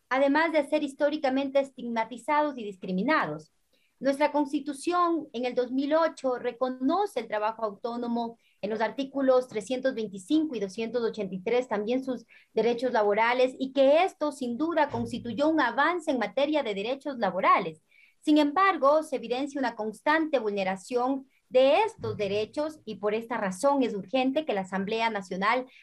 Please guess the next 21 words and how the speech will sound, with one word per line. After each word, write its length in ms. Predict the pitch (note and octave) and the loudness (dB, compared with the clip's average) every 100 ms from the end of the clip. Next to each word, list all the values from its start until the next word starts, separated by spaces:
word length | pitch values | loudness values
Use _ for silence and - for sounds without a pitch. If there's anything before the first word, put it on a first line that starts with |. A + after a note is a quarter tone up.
| _ | _
acoja 720 | A#3+ B3+ - F4 G4 G4+ A#3 G#3 | -4 -4 -4 2 4 4 0 -2
este 260 | A3 B3+ | -2 -4
proyecto 500 | A3 G3+ G#3+ A3+ B3+ | -2 -2 -4 -2 0
de 120 | A3 | 0
ley 220 | G3+ A3 A3 | 0 0 0
orgánica 540 | G#3 G#3 A3 A#3+ A3 | -2 -2 -2 -2 -2
de 100 | G3 | -2
promoción 720 | F#3+ G3 G3 F#3 F#3 B3 B3 C4 | -4 -6 -4 -6 -6 -2 0 0
y 80 | A#3+ | -2
fortalecimiento 1120 | G#3+ G3 G3 G3+ G3 G#3+ B3 C#4+ C4+ C4+ C#4+ - _ | -4 -2 -2 -2 -4 -6 -2 0 2 0 0 -8 _
del 180 | G#3+ A3+ | -4 -2
trabajo 440 | G#3+ G3+ A3+ B3+ | 0 2 0 0
autónomo 540 | A#3+ A3 A#3+ B3 B3 A#3 | -4 -2 -4 -4 -4 -4
en 100 | G3+ | -4
el 80 | G3+ | -6
Ecuador, 480 | G3+ D4 D#4 D4+ | 0 2 4 2
presentado 640 | C#4+ C4+ C#4 C4+ D#4+ E4 D#4+ | 0 -4 -2 0 2 2 0
por 140 | B3+ | -4
nuestra 260 | A3+ A3+ A3+ | -6 -12 -10
compañera 540 | A3 G3 A3 B3+ C4 | -8 -4 -2 0 0
Marcela 760 | A#3+ G3 - B3+ A#3+ B3+ A3+ | 0 -2 -2 -4 0 2 2